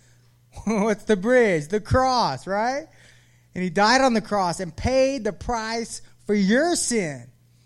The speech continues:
that by just faith and entrusting yourself to Jesus, you might receive everlasting life.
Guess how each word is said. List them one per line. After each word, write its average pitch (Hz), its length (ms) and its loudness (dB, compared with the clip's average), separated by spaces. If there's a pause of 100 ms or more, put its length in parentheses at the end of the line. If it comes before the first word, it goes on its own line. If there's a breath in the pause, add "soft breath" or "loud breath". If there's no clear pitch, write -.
(180 soft breath)
that 220 140 -2
by 220 160 0
just 220 360 -4 (540 soft breath)
faith 285 520 2
and 208 140 -2
entrusting 285 680 -2
yourself 269 380 -2
to 240 120 -2
Jesus, 175 760 -4 (340 soft breath)
you 226 160 -2
might 233 260 -2
receive 214 760 -6 (320 soft breath)
everlasting 175 1600 -6 (120)
life. 139 480 -10